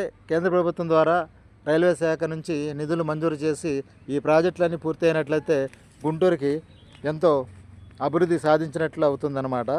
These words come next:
అదేవిధంగా గుంటూరు నంబూరు రైల్వే స్టేషన్ మధ్య కూడా ఎల్సీ నెంబర్ మూడు అంటే గడ్డిపాడు దగ్గర ఫ్లైఓవర్ బ్రిడ్జి నిర్మాణం జరుగుతుంది త్వరలో. పేరేచెర్ల నుంచి ఇన్నర్ రింగ్ రోడ్డు మీదుగా విజయవాడ వెళ్ళే వారికి,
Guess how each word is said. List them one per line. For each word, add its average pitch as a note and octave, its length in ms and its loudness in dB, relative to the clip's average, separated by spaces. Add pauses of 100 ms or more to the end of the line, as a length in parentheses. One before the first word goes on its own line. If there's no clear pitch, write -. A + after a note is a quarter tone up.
(840)
అదేవిధంగా E3 540 4 (460)
గుంటూరు F#3 420 0
నంబూరు E3 340 2 (100)
రైల్వే D#3+ 220 -2
స్టేషన్ D#3 320 -6
మధ్య D3 160 -4
కూడా D3+ 260 2 (500)
ఎల్సీ E3 380 -2
నెంబర్ E3+ 240 0
మూడు D#3 300 -2 (260)
అంటే D3+ 180 0 (460)
గడ్డిపాడు D#3+ 520 2
దగ్గర D3 360 2 (720)
ఫ్లైఓవర్ E3 340 4
బ్రిడ్జి D3+ 220 -2
నిర్మాణం D3+ 420 -2
జరుగుతుంది C#3 460 -4
త్వరలో. C#3+ 340 -2 (760)
పేరేచెర్ల E3+ 500 2
నుంచి E3 240 -8
ఇన్నర్ D#3+ 220 -2
రింగ్ E3 180 -4
రోడ్డు D#3+ 200 0
మీదుగా D#3+ 400 0 (120)
విజయవాడ D#3+ 300 2
వెళ్ళే D#3 320 2
వారికి, D3 400 0